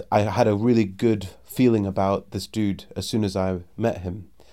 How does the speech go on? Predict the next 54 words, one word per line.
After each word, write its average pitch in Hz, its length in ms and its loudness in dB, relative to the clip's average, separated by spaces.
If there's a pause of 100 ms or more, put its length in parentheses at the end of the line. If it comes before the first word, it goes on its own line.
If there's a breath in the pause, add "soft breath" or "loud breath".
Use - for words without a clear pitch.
(320 soft breath)
And 104 180 0
then 104 140 2
very 127 220 10
quickly 120 300 -2
when 104 160 0
we 101 80 -2
were 98 100 -2
just 98 220 -6
talking 104 300 -2
in 98 160 0
the 95 60 -2
conversation, 113 640 -2
we 107 120 -2
were - 20 -4
kinda 92 220 -4
catching 107 340 -8
up, 117 220 2
"Who 104 180 -4
are 95 40 -2
you? 123 500 -2
What 95 160 -4
do 90 40 -6
you 90 80 -4
do?" 120 320 -2
Blah, 110 120 -2
blah, 92 120 -4
blah, 113 260 2
all 107 160 2
the 107 100 0
usual 98 300 -2
niceties 98 560 -2
that - 120 -12
people 95 220 -6
do 98 240 -4
when 127 120 0
they 98 120 -2
first - 240 -8
meet. 131 260 -4 (1600 soft breath)
He 117 120 0
very 107 220 4
quickly 101 260 -4
got 104 220 0
into 131 240 0
the 107 100 0
experience 98 640 -4
that - 160 -8
he 101 120 -4
had 98 140 -2
had 98 220 -4
that 92 180 -2
day, 107 320 -4 (300)
and 101 140 2
it 104 60 2
was 92 220 -4